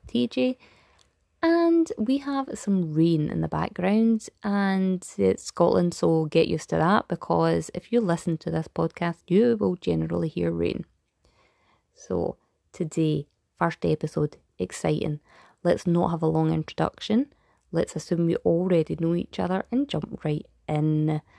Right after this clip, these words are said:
We are talking about tarot cards, and we will start with the very basics of a tarot deck. Seventy-eight cards, twenty-two dedicated to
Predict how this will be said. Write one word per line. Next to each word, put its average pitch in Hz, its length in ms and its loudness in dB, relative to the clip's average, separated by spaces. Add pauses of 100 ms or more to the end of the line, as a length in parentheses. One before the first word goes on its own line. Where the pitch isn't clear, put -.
(320)
We 185 100 2
are 180 80 4
talking 170 580 -4
about - 400 -2
tarot 160 360 -6
cards, 156 480 -2 (100)
and 160 260 0
we 165 200 -2
will 165 160 -4
start - 480 -2
with 165 180 -4
the 156 80 -4
very 151 500 -2 (180)
basics 151 520 -4
of 156 140 -2
a 151 120 -10
tarot 151 380 -4
deck. - 540 -8 (920)
Seventy-eight 156 540 0
cards, 190 560 -2 (240)
twenty-two 185 1040 2 (280)
dedicated 170 720 0 (120)
to 175 380 0